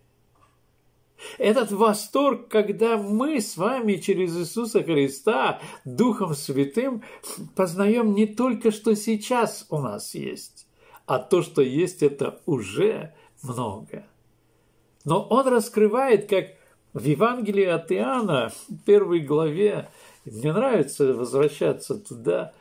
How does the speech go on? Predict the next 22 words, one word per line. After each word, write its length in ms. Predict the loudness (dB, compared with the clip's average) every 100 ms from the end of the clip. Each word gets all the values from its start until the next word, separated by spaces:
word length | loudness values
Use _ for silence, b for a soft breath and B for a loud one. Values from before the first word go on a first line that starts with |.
| b b b -2
он 280 | -2 -2
только-только 1000 | 2 2 2 0 0 0 0 2 2 0
начинает 720 | 0 -2 -4 -4 -2 -2 -2
хождение 960 | 0 2 2 0 0 2 2 0 2 2
вместе 520 | 0 -2 -2 -2 -4
со 160 | -2 -4
своими 520 | -2 2 2 2 -2
учениками, 1000 | -4 -4 -8 -8 -4 -2 -2 -2 -4 -8 B B B 0
и 360 | 2 2 2 0
этот 340 | 4 2 2
ученический 960 | -2 0 -2 -2 -2 -2 -4 -2 -6 -2
корпус 800 | 4 4 2 -2 0 0 -4 _ b b b _
будет 540 | -4 0 2 2 2
развиваться. 1200 | 0 -2 -2 0 0 0 0 -4 -8 -10 -10 -10 _ _ _ _ _ _ _ _ -2
Но 220 | 2 2
он 100 | 4
уже 540 | 0 2 4 6 6
им 160 | 2 2
говорит: 580 | 2 4 2 -2 -8 _ b b b
«Следуйте 1080 | -14 -10 0 2 2 2 0 0 -4 -10 -10
за 200 | -8 -8
мною, 800 | -8 -12 -12 -12 -14 -14 -16